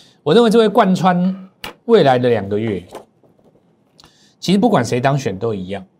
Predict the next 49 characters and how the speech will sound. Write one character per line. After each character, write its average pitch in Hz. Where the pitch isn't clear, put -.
哦， 104
不 180
管 143
谁 117
当 127
选 98
都 110
一 92
样。 101
那 -
我 170
们 170
就 208
来 165
看 175
一 170
下 165
盘 120
势 135
了 110
哦。 104
好， -
早 180
盘 196
一 202
阵 202
急 156
杀， 147
然 143
后 147
尾 135
盘 113
拉 120
起 -
来 92
哦。 -
那 143
当 170
然 170
就 185
是 175
市 226
场 143
上 143
有 113
一 117
些 120
卖 135
压， 113